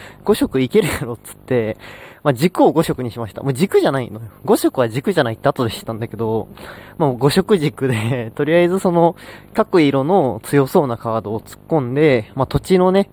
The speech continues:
多色土地はとりあえず全部ぶっ込んでみたいな。で、基本土地は各種一枚、まあ、一部二枚入れて、そう、もう理想ムーブかましたら、むちゃくちゃ強いよ、みたいな。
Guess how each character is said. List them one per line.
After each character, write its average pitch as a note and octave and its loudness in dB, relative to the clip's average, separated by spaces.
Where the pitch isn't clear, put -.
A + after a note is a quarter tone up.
多 D3+ -4
色 - -2
土 F3+ 4
地 - 0
は A#2+ 2
と C3 -4
り C#3 4
あ D3+ 6
え C#3 2
ず A2+ -4
全 B2+ 0
部 C3 0
ぶ B2 -2
っ - -6
込 D3 0
ん A#2 -4
で A2+ -2
み A2 -6
た - -4
い G#3 -4
な。 - -12
で、 C3+ -2
基 - -4
本 G#3 2
土 F#3 0
地 - -2
は C#3+ 2
各 - -4
種 C3 2
一 A#2+ -4
枚、 A2+ -2
ま D3+ 4
あ、 - 6
一 D3 2
部 C#3 -2
二 B2 -4
枚 G2 -8
入 - -8
れ A#2 0
て、 C#3 2
そ A#2+ 2
う、 G2+ -2
も D3+ 2
う D3 4
理 D#3+ 2
想 C4 2
ム B3+ 2
ー A3 0
ブ F#3 -4
か - -6
ま F#3+ 0
し - -8
た C#3+ 0
ら、 C#3 2
む A#2 -8
ち - -4
ゃ C3+ 2
く C#3+ -6
ち - 2
ゃ D#3 0
強 F#3 2
い A2+ -4
よ、 A2+ -6
み A2 -10
た G#2 -6
い - -14
な。 - -14